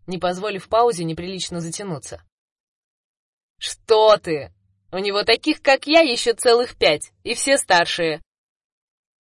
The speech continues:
«Пять?» переспросила я, случайно проглотив веточку мяты,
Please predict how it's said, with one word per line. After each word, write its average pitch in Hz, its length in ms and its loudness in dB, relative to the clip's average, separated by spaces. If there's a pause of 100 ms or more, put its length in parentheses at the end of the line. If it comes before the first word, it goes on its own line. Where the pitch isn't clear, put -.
(300)
«Пять?» 180 600 -4 (640)
переспросила 160 640 -6
я, 214 260 -4 (360)
случайно 180 600 -8
проглотив 165 540 -6
веточку 175 460 -6
мяты, 214 380 -6